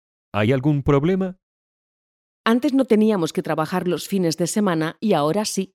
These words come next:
Speaker 2: Antes las horas extras se pagaban y ahora no. Antes nos íbamos de vacaciones cuando queríamos y ahora tenemos que pedir permiso por escrito y con dos meses de antelación.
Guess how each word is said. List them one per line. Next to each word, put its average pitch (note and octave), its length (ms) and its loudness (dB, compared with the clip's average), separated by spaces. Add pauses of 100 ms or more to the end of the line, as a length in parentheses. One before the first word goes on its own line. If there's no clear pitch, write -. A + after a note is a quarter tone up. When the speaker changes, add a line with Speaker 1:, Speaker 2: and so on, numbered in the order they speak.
(480)
Speaker 2:
Antes G#3+ 380 0
las D#3+ 180 -2
horas F3+ 260 -2
extras F3 380 -4
se F3+ 100 0
pagaban E3 600 -4 (100)
y F#3 140 -2
ahora D3 340 0
no. G3 240 0 (500)
Antes A#3 440 2
nos F3+ 200 0
íbamos G3+ 340 0
de F#3+ 100 0
vacaciones F3+ 580 -4
cuando D3 300 -4
queríamos G3+ 680 0 (200)
y G#3 160 0
ahora G3+ 480 0
tenemos A#3 420 2
que G#3+ 120 -2
pedir F#3 340 0
permiso E3 480 -2
por D3+ 160 -2
escrito A3+ 600 -4
y G#3+ 100 -6
con F#3+ 260 0
dos B3 200 0
meses B3 360 -2
de G#3 100 0
antelación. D#3 720 -6